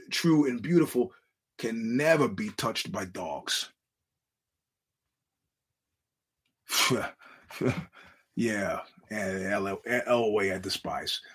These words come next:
For no other re-, yeah, well, we'll get into it. You've already been into that.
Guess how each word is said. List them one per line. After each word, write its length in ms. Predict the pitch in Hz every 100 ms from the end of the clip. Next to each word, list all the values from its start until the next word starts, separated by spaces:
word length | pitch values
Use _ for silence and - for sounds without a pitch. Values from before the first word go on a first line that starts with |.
| - _ _
For 120 | 135
no 180 | 135 135
other 180 | 127 117
re-, 160 | 120 117
yeah, 300 | 143 143 135
well, 200 | 143 131
we'll 80 |
get 140 | 123 120
into 300 | 110 120 139
it. 120 | 156
You've 180 | 175 175
already 260 | 180 160
been 160 | 131 120
into 200 | 98 -
that. 140 | -